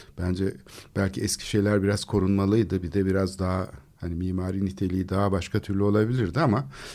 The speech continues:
bir düzenleme yapılmış bin do-, iki bin onlarda ve yeniden ziyarete açılmış. Şimdi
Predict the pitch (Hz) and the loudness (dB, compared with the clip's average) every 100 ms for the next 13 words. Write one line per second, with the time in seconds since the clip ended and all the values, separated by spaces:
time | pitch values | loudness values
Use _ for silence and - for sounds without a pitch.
0 | - 127 120 131 131 135 113 - 76 - | 2 4 8 10 10 10 8 4 -6 -2
1 | 98 95 98 - 107 95 92 85 85 98 | 0 2 0 -4 0 2 2 0 -2 -2
2 | 165 - - - _ - _ - - - | -2 -6 -20 -20 _ -20 _ -20 -20 -20
3 | - 113 110 107 98 95 107 117 - - | -8 2 6 6 4 2 -2 -4 -12 -18
4 | - - - 85 104 98 95 107 95 82 | -18 -16 -6 2 4 4 2 0 0 -2
5 | - 87 143 - - - - - - 90 | -6 -6 -6 -8 -12 -18 -20 -14 -6 -4
6 | 87 92 | -2 -4